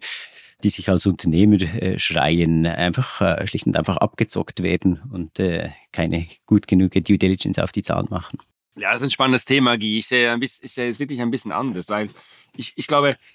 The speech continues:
Speaker 2: schon, dass du als Gründer oder Gründerin natürlich die Mö-,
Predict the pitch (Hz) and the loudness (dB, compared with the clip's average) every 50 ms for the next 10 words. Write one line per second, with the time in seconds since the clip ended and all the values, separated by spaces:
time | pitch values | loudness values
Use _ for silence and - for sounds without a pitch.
0 | _ _ _ - - 151 156 147 135 - - 147 135 127 123 - - - 127 139 | _ _ _ -2 0 2 2 2 0 0 0 2 2 2 2 0 -4 -2 2 2
1 | 143 143 135 139 127 - - _ _ _ - - 107 95 101 117 135 131 131 120 | 2 4 2 2 0 -2 -6 _ _ _ -10 -10 -8 -4 0 2 4 4 4 4
2 | 127 127 123 120 117 - - 120 110 - - - 113 110 110 113 123 - | 4 4 2 2 0 0 -4 -6 -8 -8 -4 0 2 2 4 2 2 0